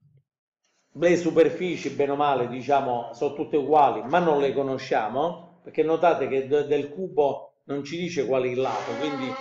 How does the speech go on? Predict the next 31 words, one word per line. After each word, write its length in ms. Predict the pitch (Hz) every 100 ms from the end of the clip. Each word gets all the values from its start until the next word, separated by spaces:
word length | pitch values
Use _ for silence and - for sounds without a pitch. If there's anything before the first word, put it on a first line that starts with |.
| - -
le 100 | 147
superfici 600 | 143 151 156 156 180 127
non 120 | 131 127
le 120 | 143
conosciamo, 580 | - 214 - 190 - - - _ _
tantomeno 760 | 220 208 185 185 180 185 160
conosciamo 640 | 135 143 143 - 156 143 131
quegli 260 | 139 139
angoli, 340 | 147 127 123 135
cioè 360 | 170 139 - _ _
abbiamo 720 | - 147 180 233 208 180 - -
i 160 | 165
risultati, 800 | 175 175 180 170 170 170 131 117
no? 120 | 139 160
I 160 | 147
flussi, 540 | - 175 147 - 131 123
ma, 180 | 135 - 143
ehm, 480 | 143 143 143 139 123 _ - -
non 160 | 131 160
è 100 | 196
che 260 | 160 151 147
tu 160 | 170
sapendo 480 | - 151 147 190 175
il 140 | 151
flusso 500 | - 175 180 - 151
puoi 220 | - 151 151
dedurre 880 | 156 160 175 165 151 151 139 - _ -
tutte 600 | 170 170 170 160 156 147
ste 300 | - 165 160
tre 280 | 175 185
variabili, 880 | - 147 160 165 139 - 123 117 -